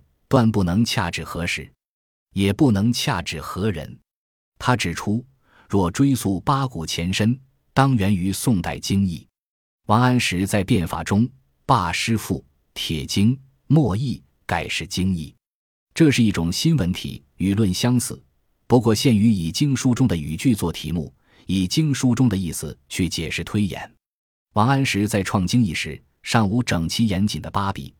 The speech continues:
但无论是直说、语说、正说、反说，总是一个对一个，而开后来八笔之风。后人总是拘束，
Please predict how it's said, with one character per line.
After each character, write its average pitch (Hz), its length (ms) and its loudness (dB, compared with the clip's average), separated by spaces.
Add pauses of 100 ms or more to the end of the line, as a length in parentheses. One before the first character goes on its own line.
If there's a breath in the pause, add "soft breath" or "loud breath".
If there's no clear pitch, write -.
(240)
但 95 220 0
无 113 140 2
论 120 140 2
是 90 140 -4
直 82 200 -6
说、 98 280 -4 (140)
语 80 140 -4
说、 92 280 -4 (240)
正 82 200 -2
说、 92 280 -4 (220)
反 85 240 -2
说， 110 260 -2 (180 soft breath)
总 95 220 0
是 98 120 -2
一 98 160 -4
个 131 120 -2
对 95 140 -2
一 82 140 -6
个， - 200 -8 (180 soft breath)
而 92 180 -4
开 98 180 -4
后 85 180 -4
来 69 180 -8
八 101 280 -2
笔 71 160 -10
之 - 160 -6
风。 - 260 -8 (600)
后 117 240 4
人 104 240 4
总 82 180 -2
是 90 140 -2
拘 117 220 0
束， 73 260 -8